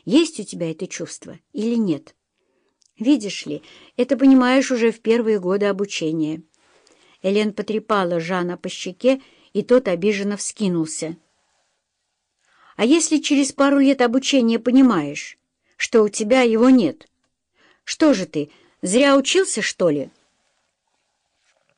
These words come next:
"Ну да, без этого чувства лучше и не браться за ковку мечей.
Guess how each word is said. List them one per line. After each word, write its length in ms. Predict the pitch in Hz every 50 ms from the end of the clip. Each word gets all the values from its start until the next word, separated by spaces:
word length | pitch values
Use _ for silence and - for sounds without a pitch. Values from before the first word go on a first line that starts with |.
| _ _ _ _ _ _ _ _ _ _ _ _ _ _ _ _ _ _
"Ну 400 | - 160 190 185 190 202 226 294
да, 400 | 294 339 330 233 175 165 214 302 - _ _ _ _ _ _ _ _ _ _ _ _
без 220 | 208 240 226 202
этого 300 | 269 269 269 285 277 294
чувства 400 | 302 - 262 262 254 - - 262
лучше 360 | 269 226 262 262 269 - - 277
и 40 |
не 120 | 254 254 247
браться 460 | 202 196 190 196 208 208 - - 294
за 160 | 254 202 185
ковку 360 | - - 185 151 - - -
мечей. 440 | 180 180 175 160 - - 160 - -